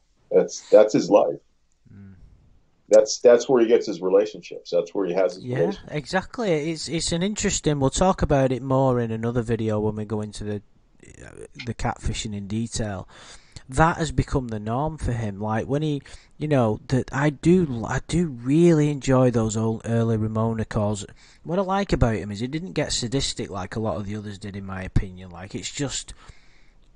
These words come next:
Speaker 2: two people in a relationship. I know that whoever Ramona was wasn't, but at the time I was listening to it, I actually thought it was a genuine relationship, and I found it,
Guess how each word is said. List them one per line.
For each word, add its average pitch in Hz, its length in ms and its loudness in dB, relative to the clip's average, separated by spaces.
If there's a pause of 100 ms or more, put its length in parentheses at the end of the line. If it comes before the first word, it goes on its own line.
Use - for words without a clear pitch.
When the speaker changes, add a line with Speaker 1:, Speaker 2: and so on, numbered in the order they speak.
Speaker 2:
two 143 260 0
people 131 440 2
in 107 100 -8
a 104 80 -8
relationship. 113 720 -6
I 123 100 -4
know 135 320 0 (240)
that 113 240 -2
whoever 117 320 0
Ramona 110 440 -2
was 104 220 -2
wasn't, 101 460 -4
but 107 220 -8
at 117 100 -12
the 104 80 -18
time 123 260 -2
I 117 60 -2
was 101 160 -4
listening 123 320 -6
to - 140 -6
it, 95 120 -4
I 123 120 -2
actually 110 260 -4
thought 104 300 -4
it 82 40 -10
was 104 140 -8
a 98 80 -10
genuine 101 380 -6
relationship, 117 580 -6
and 120 140 -2
I 113 60 -8
found 165 340 -4
it, - 160 -6